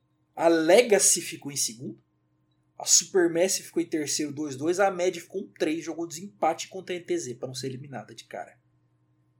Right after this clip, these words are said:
Ganharam. Foram jogar uma M D cinco contra os turcos, perderam. No outro grupo, a gente tinha a Talon, a Wall, a Rainbow Seven, a L G D e a V três.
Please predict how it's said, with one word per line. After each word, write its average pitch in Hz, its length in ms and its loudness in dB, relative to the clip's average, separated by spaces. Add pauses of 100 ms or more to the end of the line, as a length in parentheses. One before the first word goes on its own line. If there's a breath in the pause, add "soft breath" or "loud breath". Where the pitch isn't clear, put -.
(380)
Ganharam. 127 480 -2 (720)
Foram 170 320 -2
jogar 160 240 0
uma 156 260 -2
M 151 120 -10
D 165 140 0
cinco 208 340 -2
contra 214 300 -4
os - 140 -4
turcos, 160 360 -2
perderam. 131 420 -8 (600)
No 156 140 -4
outro - 200 2
grupo, 285 460 0 (1400)
a 131 80 -10
gente 135 240 -8
tinha 147 200 -4
a 131 40 -6
Talon, 170 420 -2 (640)
a 123 100 -6
Wall, 127 480 0 (140)
a 123 80 -6
Rainbow 143 280 -6
Seven, 262 540 0 (180)
a 127 300 -8
L 147 160 -8
G 143 100 -10
D 156 360 -2 (120)
e 180 140 -4
a 180 40 0
V 190 140 0
três. - 480 -12